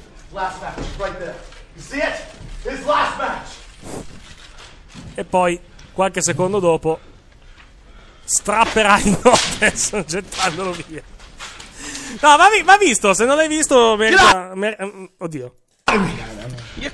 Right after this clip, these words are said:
Speaker 3: io, io comunque rimango, questo match, come già detto, lo prenderò molto, molto a chiappe strette.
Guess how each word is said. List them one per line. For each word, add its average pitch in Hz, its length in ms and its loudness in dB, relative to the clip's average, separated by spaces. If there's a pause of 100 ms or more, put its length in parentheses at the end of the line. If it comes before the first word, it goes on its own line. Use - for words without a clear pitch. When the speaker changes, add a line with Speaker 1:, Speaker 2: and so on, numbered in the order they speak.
Speaker 3:
io, 277 520 4
io 226 180 -2
comunque 190 540 0
rimango, 151 600 0 (240)
questo 185 320 0
match, 180 320 0 (180)
come 156 260 -4
già 139 160 2
detto, 147 360 0
lo 135 120 0
prenderò - 440 0
molto, 175 500 0
molto 120 300 -6
a - 20 -4
chiappe 95 300 -4
strette. 175 460 -8